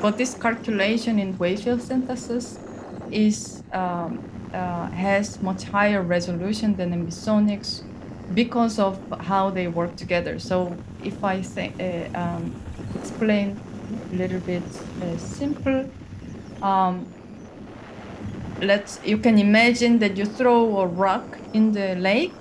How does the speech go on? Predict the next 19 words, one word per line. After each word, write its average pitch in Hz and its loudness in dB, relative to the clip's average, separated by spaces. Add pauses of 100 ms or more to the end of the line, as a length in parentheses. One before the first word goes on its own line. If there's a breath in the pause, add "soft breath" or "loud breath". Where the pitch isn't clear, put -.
(200)
and 196 0
then 185 0
the, 170 0
the, 165 -2 (160)
you 180 -4
can 196 0
see 208 -4
this, 165 -4
uh, 175 -4
wavelets, 185 0
uh, 170 -6
spreading 208 2
throughout 269 -2
it. 359 -6
So 202 0 (320 loud breath)
the 202 2
wave 208 2
field 262 4
synthesis 233 -2